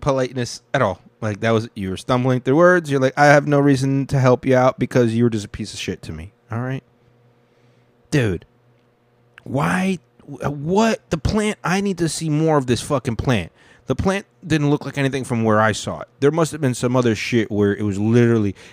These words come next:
has to be like a shit plant that, like, drops dookies on her side of the yard for her to be getting that mad. She's able to blow the whole goddamn place up. What the fuck?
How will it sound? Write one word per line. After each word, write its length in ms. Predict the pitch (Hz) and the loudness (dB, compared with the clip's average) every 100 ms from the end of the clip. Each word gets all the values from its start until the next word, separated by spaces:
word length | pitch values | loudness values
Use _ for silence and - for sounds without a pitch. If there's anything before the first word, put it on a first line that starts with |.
| - | -6
has 160 | 151 175 | -4 0
to 40 | |
be 40 | 190 | 0
like 120 | 185 | 0
a 40 | 101 | -2
shit 380 | - - - | -2 -2 -2
plant 300 | - 110 92 | -4 -6 -4
that, 80 | 104 | -4
like, 180 | 104 101 | -4 -4
drops 380 | 92 107 110 107 | -2 -2 -2 -6
dookies 600 | 92 117 107 104 92 90 | -2 0 0 -4 -8 -8
on 140 | 95 | -8
her 180 | 92 98 | -6 -6
side 260 | - 101 90 | -4 -6 -6
of 60 | |
the 80 | 90 | -6
yard 380 | 90 87 76 - _ _ - | -4 -4 -6 -14 _ _ -10
for 140 | 104 | -4
her 60 | 107 | -2
to 60 | |
be 80 | 101 | -2
getting 300 | 110 104 95 | -4 -6 -4
that 240 | 101 107 | -2 -2
mad. 420 | 95 98 92 82 - | -4 -4 -4 -6 -10
She's 180 | 98 104 | -4 -2
able 200 | 98 92 | -2 -4
to 60 | |
blow 320 | 85 104 110 | -4 2 2
the 100 | 107 | 4
whole 180 | 98 98 | 2 0
goddamn 380 | 98 95 95 92 | -2 -4 -6 -8
place 360 | - 95 85 95 | -8 -10 -8 -8
up. 160 | 85 - _ _ _ _ _ _ _ _ _ _ - | -8 -10 _ _ _ _ _ _ _ _ _ _ -10
What 380 | 110 110 - - | -4 -4 -4 -4
the 140 | 120 | -4
fuck? 580 | - - 143 110 - | -6 -4 -2 -2 -6